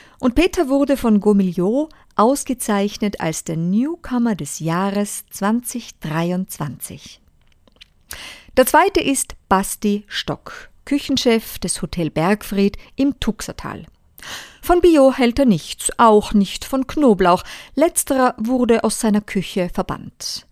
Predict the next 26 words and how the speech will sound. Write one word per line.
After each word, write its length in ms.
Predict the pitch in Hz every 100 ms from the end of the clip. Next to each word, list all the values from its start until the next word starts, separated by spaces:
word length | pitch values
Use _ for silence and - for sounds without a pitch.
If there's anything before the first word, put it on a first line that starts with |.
| - - -
Dafür 640 | - 143 - - 233 349 359
kocht 360 | - 233 - 226
er 100 | 214
mit 240 | 208 - _
umso 500 | 339 392 262 190 196
mehr 400 | 180 185 175 156
anderem 560 | - 233 202 160 151 147
Geschmack 500 | 151 - 151 190 - - - - - -
und 320 | 226 226 -
dem 100 | 220 -
einzigartigen 880 | 277 370 - 226 - 180 185 185 180
Zusammenspiel 880 | - 170 156 190 214 - - 190 185
der 180 | 202 -
Aromen. 640 | 196 185 165 147 147 151 - _ _ -
Klar 260 | 185 175
strukturiert, 840 | 180 - 202 - 214 294 381 - - - -
ohne 300 | - 339 330
viel 420 | 302 - 190 196 208 _ -
Spielerei. 600 | - 208 190 165 147 160 _ _ _ _ _ _ - - -
Der 80 | 240
dritte 300 | 247 349 -
im 160 | - 277
Bunde 260 | 277 269
ist 220 | 262 247 311
Maximilian 800 | 320 - 359 254 165 156 143 135
Stock, 400 | - 139 -